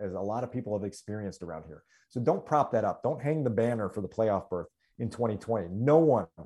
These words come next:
enjoyed that season. Not the players, not the coaches, not the fans, not anyone in the front office. So don't think that that's the bar you're trying to clear. The bar you're trying to clear is what we've talked about.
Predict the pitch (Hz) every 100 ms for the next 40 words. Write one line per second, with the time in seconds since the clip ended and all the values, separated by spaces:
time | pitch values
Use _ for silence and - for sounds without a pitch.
0 | - 117 107 104 101 90 - 87 87 98
1 | - - 151 151 147 127 - 131 127 110
2 | 120 107 - 117 113 - _ _ _ 110
3 | 127 127 120 113 - 107 104 98 - -
4 | - 143 120 160 - 165 147 123 139 131
5 | 120 123 120 104 107 98 - 98 92 101
6 | 185 196 170 165 156 156 143 135 117 120
7 | - 120 113 87 71